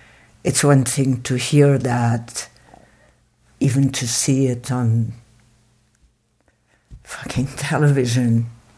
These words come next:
You know, there was, there was a, a story that touched me so much about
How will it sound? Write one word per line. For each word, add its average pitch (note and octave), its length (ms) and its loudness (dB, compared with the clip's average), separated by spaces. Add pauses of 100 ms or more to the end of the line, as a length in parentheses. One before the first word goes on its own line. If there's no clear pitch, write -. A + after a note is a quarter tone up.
(680)
You C3 100 -2
know, B2 240 -2
there A#2 160 -4
was, A#2 320 -2 (720)
there C#3+ 100 4
was C#3 200 4
a, B2 200 0 (400)
a D3+ 60 0
story C#3 400 4
that C3 320 -2
touched - 340 -6
me B2+ 140 0
so B2 240 0
much B2+ 400 -2
about A#2+ 420 -2